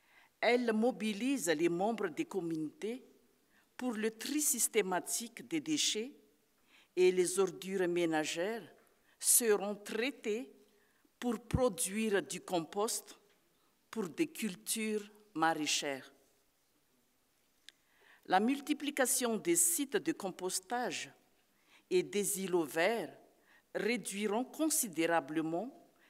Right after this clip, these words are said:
les coûts de la gestion de, de, des ordures ménagères, tout en tenant nos quartiers propres. Le surplus de compost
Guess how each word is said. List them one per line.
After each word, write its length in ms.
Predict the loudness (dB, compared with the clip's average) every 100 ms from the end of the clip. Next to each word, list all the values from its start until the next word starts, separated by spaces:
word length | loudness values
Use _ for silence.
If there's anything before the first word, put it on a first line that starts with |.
| -6
les 220 | -2 -2
coûts 200 | -2 0
de 120 | 2
la 160 | 4 4
gestion 420 | 0 -4 -4 -4
de, 140 | -2
de, 240 | 0 0 0
des 340 | -2 -2 0
ordures 460 | -4 -4 -2 0 2
ménagères, 640 | 2 0 0 -2 -4 -6 -16 _ _ _ _ -20 _ -6
tout 240 | -4 0
en 80 | 0
tenant 580 | 0 -2 0 0 0 -4 -12 -20 _ -8
nos 160 | 0 0
quartiers 720 | 2 0 0 -6 -6 -6 -6
propres. 520 | -8 -6 -6 -8 -18 -20 _ _ _ _ _ _ _ _ _ _ _ _ _ _ -20 -4
Le 140 | 0 2
surplus 640 | 2 0 0 -2 -2 0
de 100 | 0
compost 720 | 0 -2 -2 -2 -4 -6 -16